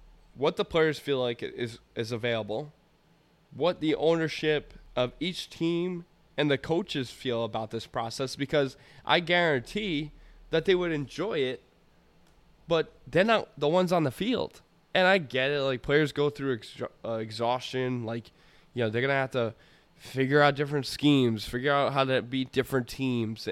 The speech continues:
That's, that's over the course of the season. That's warranted. And it's evident that that can most certainly do,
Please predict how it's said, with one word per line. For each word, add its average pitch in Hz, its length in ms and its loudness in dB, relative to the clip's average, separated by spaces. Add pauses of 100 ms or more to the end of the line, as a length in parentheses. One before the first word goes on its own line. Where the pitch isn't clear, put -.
(100)
That's, 135 420 -2
that's 160 380 -2
over 143 220 0
the 123 120 -4
course - 420 -4
of 110 60 -8
the 113 80 -10
season. 113 520 -8
That's 135 240 -4
warranted. 127 520 0 (960)
And 131 180 4
it's 127 220 -2 (100)
evident 131 480 0
that 117 160 -4
that 117 160 -6
can 120 100 -4
most 135 240 -2
certainly 113 320 -2
do, 117 360 -6